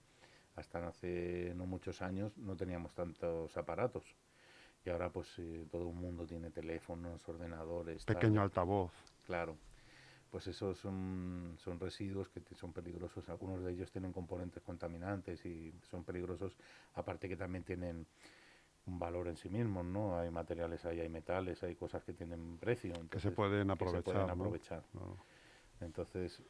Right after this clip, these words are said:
Speaker 1: esto quizás sea, bueno, lo que está ahora un poco más, eh,
Speaker 2: En alza.
Speaker 1: en alza,
Speaker 2: A
Speaker 1: sí.
Speaker 2: la hora de, de ir,
Speaker 1: Sí.
Speaker 2: ir contra el medio ambiente.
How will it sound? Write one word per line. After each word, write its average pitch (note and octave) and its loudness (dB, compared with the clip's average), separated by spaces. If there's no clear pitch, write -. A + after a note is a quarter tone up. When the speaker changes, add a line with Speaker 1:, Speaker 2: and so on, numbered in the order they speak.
Speaker 1:
esto G2+ 0
quizás F2+ 0
sea, F2 2
bueno, E2 -6
lo E2+ -8
que E2 -8
está - -2
ahora E2 2
un E2 -2
poco E2+ -4
más, E2 -6
eh, E2+ -10
Speaker 2:
En G#2 6
alza. G#2 6
Speaker 1:
en E2+ -4
alza, E2+ -4
Speaker 2:
A - -18
Speaker 1:
sí. G#2 0
Speaker 2:
la F#2+ 6
hora G2+ 6
de, F#2+ 4
de F2 -2
ir, G2 2
Speaker 1:
Sí. E2+ -8
Speaker 2:
ir A#2+ 6
contra F#2+ 4
el F2 4
medio F#2+ 4
ambiente. E2+ 0